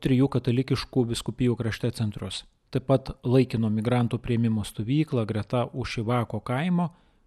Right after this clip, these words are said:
kurioje apsistoja per šalį vakarus pasiekti mėginantys žmonės, ir Marijos apsireiškimu išgarsėjusią Medžiugorję, virtusią svarbia piligrimystės vieta.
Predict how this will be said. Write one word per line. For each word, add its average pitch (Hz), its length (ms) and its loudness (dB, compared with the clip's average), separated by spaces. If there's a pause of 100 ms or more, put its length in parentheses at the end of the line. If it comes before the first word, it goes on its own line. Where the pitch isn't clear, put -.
(200)
kurioje 160 500 6
apsistoja 143 640 4
per 135 400 4
šalį 135 520 2 (420)
vakarus 131 500 4
pasiekti 139 480 0
mėginantys 131 880 4
žmonės, 131 520 4 (440)
ir 185 80 2
Marijos 139 460 4
apsireiškimu 123 720 0
išgarsėjusią 113 720 0
Medžiugorję, 110 760 2 (580)
virtusią 131 460 6
svarbia 113 380 0 (160)
piligrimystės 113 880 0
vieta. 110 420 -2